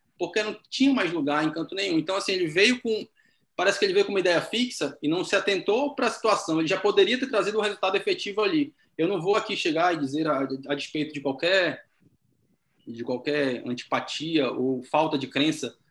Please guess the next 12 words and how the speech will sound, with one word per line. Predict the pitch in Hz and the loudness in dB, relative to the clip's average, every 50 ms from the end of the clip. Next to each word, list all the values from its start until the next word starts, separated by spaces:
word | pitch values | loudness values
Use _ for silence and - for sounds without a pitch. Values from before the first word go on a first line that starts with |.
| _ _ _ _ - | _ _ _ _ -4
na | 131 127 | -2 0
habilidade | 131 127 127 123 127 131 127 123 - | 0 2 2 2 4 2 2 0 -2
política | 131 123 131 135 131 - 127 | -2 0 0 0 0 -2 -4
de, | 123 123 123 - _ _ - | -4 -6 -10 -12 _ _ -18
de, | - 110 110 110 104 | -18 -16 -14 -14 -14
deles | 107 107 110 127 143 156 151 135 117 113 117 | -12 -4 -2 0 2 4 4 2 2 0 -2
e, | |
da, | 117 123 113 | -4 -4 -4
e | 117 120 | -4 -6
das | 123 127 123 | -6 -4 -4
autoridades | 123 123 131 120 120 123 120 117 | -4 -4 -4 -6 -4 -4 -4 -4
federais, | - 127 117 117 113 127 160 175 165 | -4 -2 -2 0 0 2 2 0 0